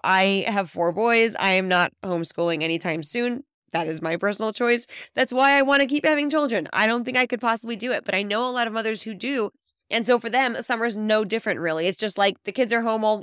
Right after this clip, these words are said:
all year. So now they're home and we don't have any sp-, specific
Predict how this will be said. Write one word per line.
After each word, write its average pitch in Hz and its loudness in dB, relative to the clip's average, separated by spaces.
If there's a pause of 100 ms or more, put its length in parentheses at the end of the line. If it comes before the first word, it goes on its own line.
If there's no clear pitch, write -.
all 214 2
year. 208 2 (220)
So - -2
now 285 4
they're 302 2
home 320 2
and 285 0
we 285 2
don't 285 4
have 277 2
any 262 0
sp-, - -14
specific 226 -2